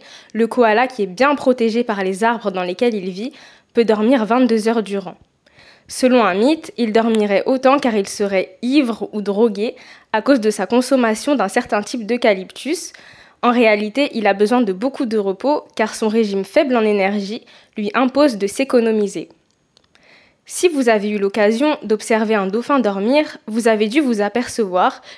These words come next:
que celui-ci ne dormait que d'un œil. Les cétacés, qui sont des mammifères aquatiques,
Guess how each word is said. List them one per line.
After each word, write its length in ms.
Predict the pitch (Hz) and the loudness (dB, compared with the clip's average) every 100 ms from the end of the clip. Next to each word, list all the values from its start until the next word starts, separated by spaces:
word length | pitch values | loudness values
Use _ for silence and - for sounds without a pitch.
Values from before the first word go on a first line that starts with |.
| - | -4
que 100 | 247 | -2
celui-ci 460 | 240 254 220 214 330 | 0 0 0 0 2
ne 120 | 320 | 4
dormait 360 | 208 196 226 | 2 0 -2
que 160 | 247 302 | 0 0
d'un 240 | 262 214 196 | 2 2 0
œil. 220 | 165 - _ - _ _ _ _ | -2 -6 _ -20 _ _ _ _
Les 160 | 208 214 | -2 -2
cétacés, 600 | 226 214 196 - 285 - | -2 -2 -2 0 -4 -4
qui 80 | - | -8
sont 160 | 214 220 | -4 0
des 140 | 196 | 2
mammifères 520 | 220 262 269 262 208 - | 2 2 0 0 -2 -4
aquatiques, 720 | 196 - 180 - 311 370 - | -6 -6 -8 -4 -4 -4 -10